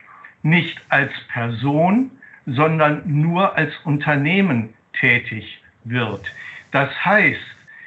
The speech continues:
die, äh, die Veränderung sollte also im Ergebnis nicht durch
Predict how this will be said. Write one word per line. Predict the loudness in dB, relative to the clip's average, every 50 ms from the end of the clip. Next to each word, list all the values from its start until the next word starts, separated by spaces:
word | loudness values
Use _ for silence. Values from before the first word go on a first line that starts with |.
| -20 -20 _ _
die, | -12 -8 -4 -4 -4 -2 2
äh, | 2 2 2 2
die | -2 -6 -6
Veränderung | -2 -2 -2 0 2 2 2 4 4 2 0 -2 -2 -2 0 0 2 2 0 0 -4 -14 -16 -20 -20 -20 _ _
sollte | -4 0 2 4 4 2 2 -2 -2 -2
also | 0 -2 -2 -2 -6
im | -6 -6 -6 -4 -2
Ergebnis | -4 -4 0 2 2 2 2 0 -2 -2 -2 -2 -4 -14 -20 -20 _ -4
nicht | 2 4 4 4 4 2 -4 -12 -18 -20 _ -20 -20 _ _ _ _ _ _
durch | 2 4 4 4 2 -2